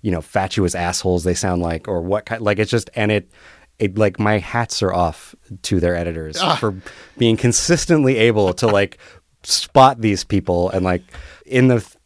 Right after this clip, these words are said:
Speaker 1: piece, this guy talks about, like, the two-hour meeting his wife had with the editor, and I can only assume that, like, it was all that editor could do to not just, like, bolt up and run to his computer to, like, get the contract or something. Like,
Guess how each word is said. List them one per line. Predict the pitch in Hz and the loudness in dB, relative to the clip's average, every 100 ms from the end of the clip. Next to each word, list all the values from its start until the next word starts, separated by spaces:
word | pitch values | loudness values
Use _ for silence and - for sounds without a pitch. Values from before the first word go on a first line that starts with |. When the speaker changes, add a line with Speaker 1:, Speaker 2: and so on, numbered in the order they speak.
| - | -6
Speaker 1:
piece, | - 131 - - | 0 2 0 -2
this | 107 | -2
guy | - 104 | 0 0
talks | 92 95 92 | 0 -2 -2
about, | 95 92 | -2 0
like, | 87 | 0
the | 87 | -2
two-hour | - - 107 95 92 | -4 -2 0 2 0
meeting | 87 87 87 82 | -2 -2 -2 -2
his | 78 85 80 76 87 | -2 -2 -2 -2 -6
wife | 82 82 82 | -4 -4 -4
had | 82 82 78 | -4 -4 -4
with | 78 - | -4 -4
the | 85 | -4
editor, | 80 78 78 | -2 -2 -4
and | 85 85 | -4 -4
I | 82 | -4
can | 98 | -6
only | 92 95 95 87 | -2 0 0 0
assume | 80 87 82 76 | -2 -2 -2 -4
that, | 76 | -6
like, | 78 73 69 - - - _ | -6 -8 -10 -18 -20 -20 _
it | 110 98 | -4 -2
was | 90 78 - | -2 -4 -4
all | 98 92 | 0 0
that | 90 87 | 0 -2
editor | 87 85 82 | -2 -2 -4
could | - | -6
do | 82 87 | -4 -4
to | 82 | -2
not | 85 | -4
just, | 85 92 | -4 -4
like, | 85 82 | -6 -6
bolt | 98 - 107 110 - | -8 -2 0 0 0
up | 98 90 - | 0 0 -4
and | 90 87 95 | -6 -6 -2
run | 104 110 95 85 78 - - | 0 2 0 -4 -10 -18 -6
to | 110 | -2
his | 92 90 | 0 0
computer | 95 87 104 90 82 | -4 -2 -2 -2 -4
to, | - 98 | -4 -2
like, | 90 85 | -2 -2
get | 92 95 | -4 -4
the | 90 | -6
contract | - 90 85 85 80 | -4 -4 -2 -6 -4
or | 87 | -4
something. | 82 82 82 85 | -4 -4 -6 -4
Like, | 98 87 | -2 -2